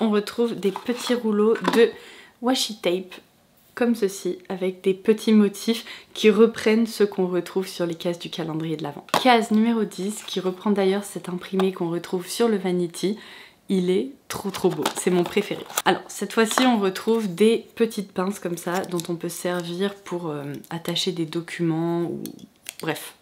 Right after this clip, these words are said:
c'est un petit accessoire de papeterie. Case numéro onze, qui est toute légère. Alors, il y a un petit pochon. Il est indiqué « Hear Me Out ». Donc j'imagine que c'est une paire de boucles d'oreilles ou un petit accessoire comme ça, un petit bijou.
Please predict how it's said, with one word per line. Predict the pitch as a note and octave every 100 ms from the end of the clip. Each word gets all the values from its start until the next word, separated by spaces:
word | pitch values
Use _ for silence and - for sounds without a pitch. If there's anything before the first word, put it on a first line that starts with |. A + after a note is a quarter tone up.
| -
c'est | - - E3+ D#3+ D#3+
un |
petit | D#3 D#3+ - F#3 F3
accessoire | E3 - E3+ F3
de | E3
papeterie. | E3 D#3+ D#3+ - -
Case | - G#3 G3
numéro | F#3+ F#3 E3+ -
onze, | F#3 A3 B3
qui | - - A3+
est | A#3+ - - - -
toute | E4+ E4 -
légère. | D4+ D#4 D4 D4 C#4+ - -
Alors, | F3+ D#3+ -
il | E3+
y |
a | D#3 -
un | A#3
petit | A#3+ A#3 -
pochon. | G3 F#3+ F3 - E3+ F#3+ C4 - _ _ G#3+
Il | G3+
est | G3+ G#3 -
indiqué « | F#3 F#3 F#3 F#3+ E3+ -
Hear | B3+ B3
Me | G#3 E3+
Out ». | D3 G#3 A#3 - -
Donc | F3 E3+
j'imagine | F#3 F#3 F#3 F#3 G3+
que | G3+
c'est | F3 - E3 D#3+ - - - G3
une | E3+
paire | - - G3 F#3
de | F3
boucles | F3 - F3+
d'oreilles | E3 F3 - A3+ A3 A3 G#3+
ou | F3+
un | E3
petit | E3 - F3+
accessoire | E3 - F#3 - F#3+ F#3
comme | E3+ D#3+
ça, | - F#3 A3 -
un |
petit | D#3+ -
bijou. | E3+ E3+ D#3+ - A#3